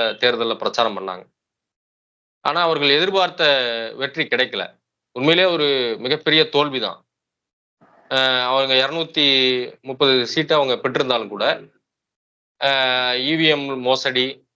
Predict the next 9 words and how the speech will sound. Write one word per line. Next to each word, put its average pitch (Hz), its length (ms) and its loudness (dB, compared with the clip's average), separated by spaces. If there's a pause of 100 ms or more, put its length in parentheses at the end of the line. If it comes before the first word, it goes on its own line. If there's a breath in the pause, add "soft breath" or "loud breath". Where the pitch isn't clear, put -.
(520)
அதே 131 160 2
போல 135 180 0 (400)
தேர்தல் 135 320 0
ஆணையத்தினுடைய 117 520 0
ஆதரவு, 113 520 0 (920)
அதே 127 140 2
மாதிரி 135 200 2
இன்னைக்கு 127 260 -2
வந்து 120 220 2